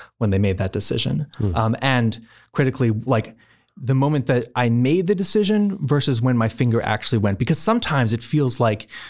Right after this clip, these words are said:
Speaker 1: like there is sort of a moment where we're consciously aware of the intention to do something just before we do it.
Speaker 2: Mm-hmm.
Speaker 1: And, uh, we wanted that to be captured. And so, and, and indeed, it seemed like about two hundred milliseconds before,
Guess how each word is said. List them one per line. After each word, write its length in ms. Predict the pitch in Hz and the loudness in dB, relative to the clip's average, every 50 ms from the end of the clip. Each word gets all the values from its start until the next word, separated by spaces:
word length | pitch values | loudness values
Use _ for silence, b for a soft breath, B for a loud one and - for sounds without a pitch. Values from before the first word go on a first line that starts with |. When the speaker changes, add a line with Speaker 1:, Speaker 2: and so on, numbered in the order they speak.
| B B | B B
Speaker 1:
like 220 | - 120 113 113 - - | 2 2 2 2 0 -4
there 300 | 151 139 - 147 170 165 - | -6 -4 -2 0 0 0 2
is 240 | - 208 202 - | 2 0 0 0
sort 160 | - 190 185 160 | 0 0 0 2
of 80 | 143 | 2
a 40 | 151 | 2
moment 420 | 135 131 127 131 127 120 113 - - | 2 2 2 2 2 0 0 0 0
where 80 | 117 | 0
we're 140 | 110 110 104 | 0 0 -2
consciously 640 | - - - - 127 127 123 - 113 - - - 117 | -2 -4 -2 0 0 0 0 -2 -2 -2 0 0 0
aware 260 | 104 101 110 113 110 | 2 2 2 2 2
of 100 | 107 98 | 2 0
the 120 | 110 101 98 | 0 0 0
intention 500 | 95 - - - 117 113 - - 120 101 | 0 0 0 0 0 2 2 2 0 0
to 100 | 110 101 | 0 0
do 200 | 98 110 107 101 | 0 0 0 0
something 400 | - - 107 110 - 120 123 117 | -2 -4 -4 -4 -2 -2 -2 0
just 200 | 113 107 - - | -2 -2 -2 -4
before 240 | 117 110 - 117 | -4 -2 0 0
we 120 | 110 110 110 | 0 0 0
do 180 | 107 117 - | 0 0 0
it. 160 | - - - - - | -2 -2 -4 -2 -2
Speaker 2:
Mm-hmm. 260 | 104 90 80 90 87 82 - | 0 0 2 0 0 -2 0
Speaker 1:
And, 340 | - 117 107 101 101 98 - | 0 0 2 2 0 0 0
uh, 200 | - 101 101 98 104 | -2 -2 0 0 0
we 40 | 107 | 0
wanted 200 | 107 101 98 95 | 0 0 0 0
that 160 | 98 95 - | 0 -2 -2
to 40 | - | -4
be 60 | 110 | -6
captured. 380 | - - - - - - 117 113 | -4 -4 -4 -6 -4 -2 -2 0
And 80 | 110 | 0
so, 180 | - - 113 123 | 0 0 0 0
and, 240 | - 143 160 156 - | 2 0 0 0 0
and 160 | - 160 147 | 0 0 0
indeed, 320 | 143 131 165 185 131 104 | 2 2 2 0 0 0
it 80 | 107 - | 0 -2
seemed 260 | - - 135 123 110 | 0 0 0 2 2
like 200 | 113 104 - B B B B B B B | 0 -2 -2 B B B B B B B
about 320 | - 123 117 123 117 - - | -2 0 2 2 2 0 -2
two 180 | - - 165 151 | -2 0 0 2
hundred 260 | 127 135 117 120 107 | 2 2 2 2 2
milliseconds 680 | 113 113 110 104 - - 104 98 - 104 98 - - - | 2 2 2 2 0 0 0 0 0 0 0 0 0 -2
before, 640 | 107 98 - - - 117 107 107 104 104 101 101 | -2 -4 -2 -2 0 0 2 2 2 0 0 -2